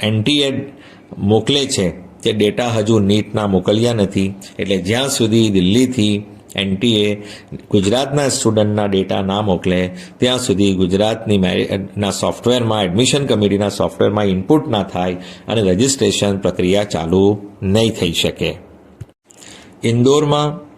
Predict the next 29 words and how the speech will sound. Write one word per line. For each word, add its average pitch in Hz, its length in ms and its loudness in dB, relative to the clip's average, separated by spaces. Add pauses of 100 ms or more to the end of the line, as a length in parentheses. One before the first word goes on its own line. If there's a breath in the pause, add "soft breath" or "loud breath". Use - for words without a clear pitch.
(140)
અને 120 320 2
બીજે 113 420 2
અમુક 101 340 -2
જગ્યાએ 110 560 2
કેસ 110 460 -2
થયા 104 240 0
છે, 120 520 -4
એટલે 101 400 -2
રિઝલ્ટને 104 1000 0 (240)
હોલ્ડ 110 260 6
પર 110 140 2
રાખ્યું 104 460 0
હશે. 104 280 -2 (420)
એટલે 95 220 0
જ્યાં 101 260 -2
સુધી 101 360 0
કોર્ટનો 98 400 0
ચુકાદો 92 460 -2
નહીં 95 280 0
આવે 87 280 -2 (380 loud breath)
ત્યાં 123 240 0
સુધી 98 520 2 (340 loud breath)
એન 98 220 -2
ટી 110 180 -2
એ 107 100 2
ડેટા 95 680 -2 (300 loud breath)
એમ 92 160 -4
સી 127 200 2
સીને 95 500 0